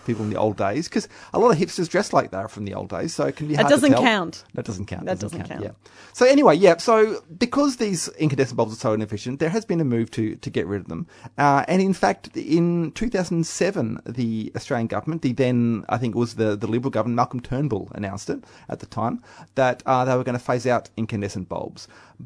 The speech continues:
Speaker 1: But they left a loophole there. And this was 'cause I think, I think what it is because there were certain kind of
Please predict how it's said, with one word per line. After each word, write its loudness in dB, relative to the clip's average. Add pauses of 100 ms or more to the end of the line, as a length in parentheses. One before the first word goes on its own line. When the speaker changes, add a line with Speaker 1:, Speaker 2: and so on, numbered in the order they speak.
(320)
Speaker 1:
But -4
they 0
left 0
a 0
loophole 2
there. -6 (280)
And -2
this -6
was -4
'cause -2
I 2
think, -6
I -6
think -2
what 0
it -4
is -6
because -4 (320)
there 0
were 2
certain -2
kind -2
of -6